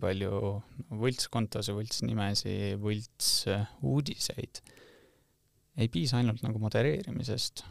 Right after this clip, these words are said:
kuivõrd sellest, et sa esialgu tekitad selle vastutustunde päris nagu identimise läbi kohe alguses. Et kust see informatsioon pärineb, kes see inimene on.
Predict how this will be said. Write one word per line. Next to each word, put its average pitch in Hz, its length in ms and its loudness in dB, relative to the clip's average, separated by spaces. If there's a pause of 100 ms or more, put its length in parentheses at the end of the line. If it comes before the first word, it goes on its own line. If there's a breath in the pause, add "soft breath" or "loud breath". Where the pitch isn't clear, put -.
(180 loud breath)
kuivõrd 120 400 2
sellest, - 480 -2
et - 160 -6
sa - 240 -4
esialgu 117 480 -2
tekitad - 400 -8
selle 107 240 -2
vastutustunde 101 720 -2
päris 98 400 -2
nagu 101 560 -4
identimise 110 640 -2
läbi 104 240 -2
kohe 101 160 -4
alguses. - 560 -4 (640 soft breath)
Et - 140 -6 (100)
kust - 240 0
see 101 80 0
informatsioon 104 560 -4
pärineb, 120 400 -2
kes - 220 -2
see 113 100 -2
inimene 101 280 0
on. 101 180 0